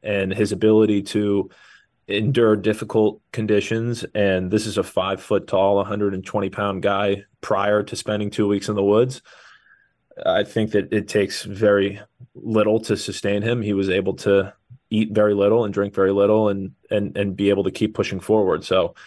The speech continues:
I think it was a, a combination of factors that led to him being on the run as long as he was. Um, but, uh, I, I don't think that he had some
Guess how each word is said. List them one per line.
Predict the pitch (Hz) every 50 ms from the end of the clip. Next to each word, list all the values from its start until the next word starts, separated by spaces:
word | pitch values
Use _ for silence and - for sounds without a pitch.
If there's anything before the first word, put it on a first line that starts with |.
| - - - _
I | -
think | 151 156
it | 147
was | 123 101
a, | 110 - -
a | 113 113 - - 110
combination | 113 - 117 117 113 107 104 107 107 107 104 - 107 104 101 98 98 90 -
of | 104 98 -
factors | - 104 98 98 95 - - 104 101 95 -
that | - 101 -
led | 101 98 98 - -
to | 95
him | 92 104 98 98
being | 90 101 98 95 95 95 92 -
on | - 98 98
the | 98 95
run | 98 98 98 98
as | 95 98
long | 98 95 95 95
as | 92
he | - 98
was. | 90 92 92 95 104 120 123 - - _ - - - - - _ _ _ -
Um, | 110 104 98 92 90 87 76 90
but, | 87 101 98 92 - - _ _ -
uh, | - - 58 - - - - -
I, | 98 104 - - 107 104
I |
don't | 104 113 113 110 87 -
think | - 110 104 98 - -
that | 101 92 87 - - _ _
he | _ - - - 110
had | 104 98 98 95 95 92 - - -
some | - - 104 98 98 95 92 92